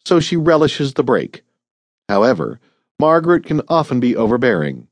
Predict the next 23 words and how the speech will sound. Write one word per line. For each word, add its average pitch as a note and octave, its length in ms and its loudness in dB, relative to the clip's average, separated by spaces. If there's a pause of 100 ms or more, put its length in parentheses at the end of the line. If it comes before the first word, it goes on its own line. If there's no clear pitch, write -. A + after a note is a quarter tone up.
(480)
As G2+ 240 0
Lillian B2+ 380 4
is A2+ 120 -4
the A2+ 100 -4
kind A#2+ 320 0
of A#2+ 100 -4
person F#2 320 -4
who F#2 80 -2
tries G2 400 0
to G#2 100 -8
make F#2+ 140 -2
life G2 320 -2
easier G2 460 -2
for - 180 -6
everyone F#2 340 -2
around G#2 380 -2
her, D2+ 220 -6 (440)
she - 140 -2
usually F#3+ 480 4
lets D3+ 280 2
her C3+ 120 0
husband, F#2 640 0
Jerry, E2+ 540 -2